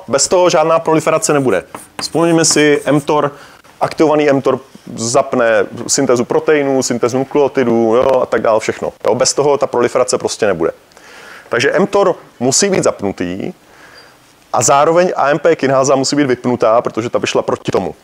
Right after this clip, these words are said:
Jo? Takže, takže to, tyhle dva switche, prostě, který by, který jeden musí být vypnutý, jeden musí být zapnutý. A tím se nastartuje teda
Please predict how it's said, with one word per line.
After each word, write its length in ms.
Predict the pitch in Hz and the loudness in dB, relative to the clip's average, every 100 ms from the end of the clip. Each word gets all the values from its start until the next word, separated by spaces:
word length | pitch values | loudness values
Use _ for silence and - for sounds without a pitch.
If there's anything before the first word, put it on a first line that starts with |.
| - - | -8 -4
Jo? 160 | 107 135 | -2 0
Takže, 300 | 113 120 117 | 0 0 0
takže 240 | 117 120 - - | -2 -4 -8 -4
to, 180 | 120 107 - | -4 -4 -6
tyhle 280 | - 120 143 | -2 2 2
dva 300 | 127 131 127 | 0 2 2
switche, 580 | - - 120 - 131 127 | 2 -2 -4 0 2 2
prostě, 340 | 131 113 - | 0 -6 -6
který 200 | - 117 | -4 -2
by, 140 | 117 120 | 0 -2
který 480 | - 113 113 113 - | 0 0 0 0 -2
jeden 240 | 104 123 | -2 0
musí 200 | 120 - | 0 0
být 180 | 117 107 | -2 -4
vypnutý, 320 | - 123 120 | -6 -6 -2
jeden 160 | 117 113 | 0 0
musí 160 | 113 | 0
být 80 | - | -4
zapnutý. 440 | - - 98 131 160 - - - - | -4 -6 -4 -2 -4 -8 -18 -20 -10
A 120 | - | -8
tím 180 | - 160 | -2 0
se 140 | - | 2
nastartuje 800 | 190 143 - 143 - 147 143 139 | 2 2 0 -2 0 2 4 2
teda 480 | 139 123 123 120 - | 0 0 2 2 0